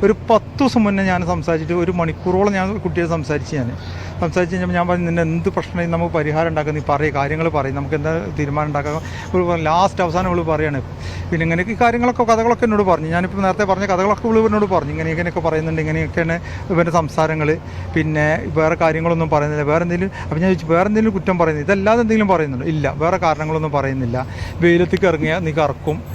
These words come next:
ഇനിയും വെയിലത്തേക്ക് ഇറങ്ങുകയാണെങ്കിൽ കോളേജിൽ പോയിട്ട് വെയിലത്തേക്ക് ഇറങ്ങണം, കോളേജിലും പോകാൻ പാടില്ല എന്നുള്ളടത്തേക്കാണ് ഇവൻ വരുന്നത്." അപ്പോൾ അങ്ങനെയൊക്കെ ഒരു മൈൻഡിലേക്ക് അവൻ വരുന്നത്. അപ്പോൾ ഇതൊക്കെ പറഞ്ഞു കഴിഞ്ഞപ്പോൾ ഞാൻ കുട്ടീനോട്,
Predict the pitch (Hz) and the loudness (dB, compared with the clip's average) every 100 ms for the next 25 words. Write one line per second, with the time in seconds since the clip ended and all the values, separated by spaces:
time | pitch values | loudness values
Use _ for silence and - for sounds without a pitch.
0 | - 160 170 156 147 147 175 151 147 147 | -2 0 2 2 2 0 0 0 -2 -2
1 | 147 143 147 147 147 147 151 139 139 139 | 0 0 0 0 0 -2 0 0 0 -2
2 | 139 139 180 214 220 214 220 220 214 208 | -2 -2 -4 -2 2 4 4 4 4 4
3 | 208 208 208 208 208 202 208 202 202 180 | 4 4 2 0 2 2 2 0 2 2
4 | 165 165 135 - - - - - 165 175 | 4 2 0 -2 -8 -10 -10 -2 0 2
5 | 196 220 226 226 247 - - 226 208 190 | 2 2 4 4 2 -4 -6 0 2 2
6 | 185 196 196 185 156 139 139 165 190 208 | 2 2 2 2 0 0 -2 0 0 0
7 | 202 185 185 180 175 170 170 160 | 0 0 0 -4 -2 -2 -2 -2